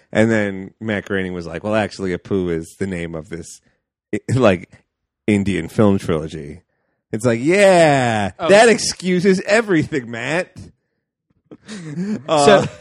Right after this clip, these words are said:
Speaker 2: so it could be true, but it al-, um, it might just be that he, uh, was trying to save face for
Speaker 1: could be
Speaker 2: something.
Speaker 1: retconning.
Speaker 2: Exactly.
Speaker 1: Exactly. Retrofitting.
Speaker 2: Gotcha.
Speaker 1: Yeah, guy, Glavin. Professor Frank, Professor Frank, he makes you laugh, he makes you think.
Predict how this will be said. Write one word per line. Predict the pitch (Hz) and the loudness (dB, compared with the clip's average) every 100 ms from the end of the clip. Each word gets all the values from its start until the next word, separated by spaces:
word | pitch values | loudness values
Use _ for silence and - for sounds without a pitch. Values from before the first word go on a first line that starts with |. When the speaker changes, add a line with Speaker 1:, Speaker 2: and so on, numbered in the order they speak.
| - | -4
Speaker 2:
so | - 214 | 4 4
it | 226 | 4
could | - 247 | -2 -4
be | 196 190 | -4 -8
true, | - 175 160 | -6 -4 -4
but | 151 156 | -4 -4
it | |
al-, | 156 151 160 | -2 -4 -6
um, | 156 160 165 | -10 -10 -10
it | 160 | -8
might | 160 151 143 | -6 -4 -4
just | 156 131 | -6 -8
be | - 131 | -6 -6
that | 123 120 | -6 -10
he, | 123 120 | -10 -10
uh, | 113 107 101 - | -10 -12 -12 -6
was | 139 - | -6 -4
trying | 143 127 | -4 -4
to | 117 | -2
save | - 117 | -4 -4
face | - 113 107 - | -4 -8 -10 -14
for | - | -8
Speaker 1:
could | 165 | -2
be | |
Speaker 2:
something. | 131 127 123 | 0 0 -2
Speaker 1:
retconning. | - 117 104 90 87 87 - | -4 -4 -4 -6 -14 -12 0
Speaker 2:
Exactly. | 135 117 113 107 98 165 | 2 4 2 2 0 2
Speaker 1:
Exactly. | |
Retrofitting. | 127 135 - 127 110 117 104 92 85 71 - - | 2 0 0 0 0 0 2 0 -6 -14 -18 -4
Speaker 2:
Gotcha. | 135 117 - 117 - | 0 0 -2 -8 -10
Speaker 1:
Yeah, | 113 165 117 104 - | -4 -2 -2 -4 -10
guy, | 208 185 113 110 | -2 0 0 -6
Glavin. | 107 104 101 104 127 - 190 170 151 139 139 120 131 139 - _ _ _ - - _ _ _ _ _ | -6 -4 -6 -6 -14 -16 -8 0 2 4 4 4 2 -2 -6 _ _ _ -16 -16 _ _ _ _ _
Professor | - 98 101 85 | -20 -12 -10 -12
Frank, | 80 123 131 131 - - | -8 -4 -4 -6 -14 -20
Professor | 87 98 87 90 | -12 -12 -12 -10
Frank, | 113 120 117 - _ - | -6 -6 -6 -18 _ -16
he | |
makes | 87 90 - | -14 -14 -12
you | |
laugh, | 87 107 110 | -8 -4 -4
he | 104 | -4
makes | 87 87 | -10 -10
you | 78 | -14
think. | - 98 104 - | -6 -4 -6 -8